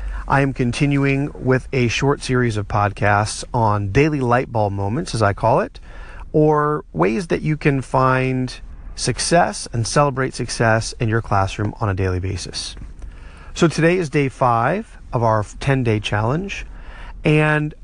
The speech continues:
today I want you to look for ways for students to teach one another. And I had a moment a couple of days ago where I was speaking with one of my trombone students, and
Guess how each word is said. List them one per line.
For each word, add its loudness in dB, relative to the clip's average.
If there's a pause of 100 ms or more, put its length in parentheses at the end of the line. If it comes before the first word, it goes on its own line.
(200)
today 2
I 0
want 0
you 0
to 4
look 2
for 4
ways 0 (340)
for 0
students 0
to -2
teach 0 (140)
one 4
another. 0 (640)
And 0
I 0 (300)
had 2
a 2
moment 2
a -8
couple 0
of 4
days 4
ago 2
where 2 (500)
I 0
was 0
speaking -2
with 0
one 2
of 0
my 0 (440)
trombone 2
students, -2
and 0